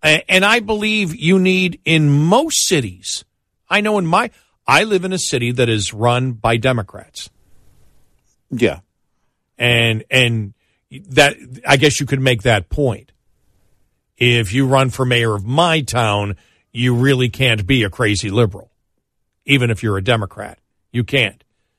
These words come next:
Speaker 1: in a suburb of, 'cause there are not a lot of suburbs are still Democrat run
Speaker 2: Mm-hmm.
Speaker 1: here.
Speaker 2: Mm-hmm.
Speaker 1: And our police department, very aggressive. And when I say aggressive, I don't mean they pull you over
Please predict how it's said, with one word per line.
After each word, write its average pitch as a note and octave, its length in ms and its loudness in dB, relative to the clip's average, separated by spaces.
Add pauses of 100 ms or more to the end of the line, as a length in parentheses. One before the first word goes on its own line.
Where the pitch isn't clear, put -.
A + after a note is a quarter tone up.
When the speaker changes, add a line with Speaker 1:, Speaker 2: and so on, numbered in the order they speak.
(480)
Speaker 1:
in A2+ 140 -2
a G#2 60 -2
suburb G#2+ 460 2
of, G2 340 -4
'cause A2+ 180 -2
there A2+ 140 2
are G2+ 60 -2
not C3 360 0
a - 20 -2
lot A2+ 180 -2
of F#2+ 60 -10
suburbs A#2 600 0 (280)
are A#2 100 0
still B2+ 200 0
Democrat G#2+ 560 -2
run E3 340 0 (600)
Speaker 2:
Mm-hmm. D#2 240 -14
Speaker 1:
here. - 400 0 (320)
Speaker 2:
Mm-hmm. G#2 180 -16
Speaker 1:
And B2 140 0
our C#3+ 120 2
police C#3 300 -2
department, A2 560 -2 (720)
very A2+ 280 2
aggressive. F#2+ 460 -8 (280)
And C#3+ 100 0
when D#3+ 100 0
I E3+ 100 2
say D#3+ 260 2
aggressive, C#3 580 -2 (300)
I F3+ 100 4
don't D#3+ 220 0
mean D3+ 380 0 (200)
they C#3 120 4
pull E3 200 2
you C#3+ 180 0
over C3 360 -2